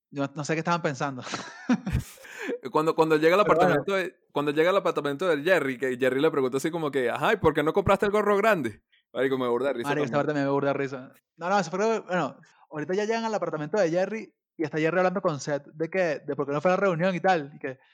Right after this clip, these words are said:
Speaker 1: solo te conocí a través de Muchi. Marico, esa conversación me parece demasiado demente, así que sí, una persona que conoces a través de otra, marico, te saca de la reunión más importante así de, de tu trabajo, marico.
Speaker 2: Chamo, así, yo, yo estaría, el, el bicho como que se lo tomó muy bien, porque yo estaría demasiado arrecho. Yo sé que fue culpa mía,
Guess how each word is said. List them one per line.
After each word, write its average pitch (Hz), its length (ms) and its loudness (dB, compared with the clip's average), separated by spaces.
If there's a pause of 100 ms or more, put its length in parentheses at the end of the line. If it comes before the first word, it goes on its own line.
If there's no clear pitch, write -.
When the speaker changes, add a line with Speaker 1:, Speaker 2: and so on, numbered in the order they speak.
(160)
Speaker 1:
solo 156 200 0
te 175 80 0
conocí 190 220 0
a - 20 0
través 180 200 4
de 175 80 2
Muchi. 170 320 -2 (260)
Marico, 175 220 2
esa 196 160 0
conversación 185 560 0
me 170 100 -4
parece 151 380 -2
demasiado 165 360 0
demente, 156 260 0
así 165 120 -6
que 170 80 -4
sí, 170 180 -12
una 151 140 0
persona 165 280 2
que 156 60 -6
conoces 139 380 -6
a 170 140 -2
través 151 280 2
de 175 120 4
otra, 196 240 2
marico, 180 340 -2
te 175 100 -4
saca 147 400 -4
de 160 160 2
la 165 80 4
reunión 139 280 -4
más 151 100 -2
importante 143 440 -6
así 151 140 -10
de, 156 80 -6 (120)
de 160 160 -2
tu 156 120 -8
trabajo, 131 360 -8
marico. - 200 -20 (120)
Speaker 2:
Chamo, 185 180 4
así, 151 460 -2
yo, 127 140 -4 (120)
yo 131 140 0
estaría, 170 240 0 (200)
el, 147 240 -2
el 147 100 0
bicho 175 340 -2
como 190 160 -4
que 175 80 0
se 170 100 2
lo 147 80 4
tomó 135 200 -2
muy 165 180 -2
bien, 160 200 4
porque 127 140 -2
yo 120 60 0
estaría 139 200 2
demasiado 139 280 2
arrecho. 139 360 -2 (240)
Yo 127 120 2
sé 139 100 2
que 147 80 4
fue 170 140 4
culpa 175 240 4
mía, 180 180 2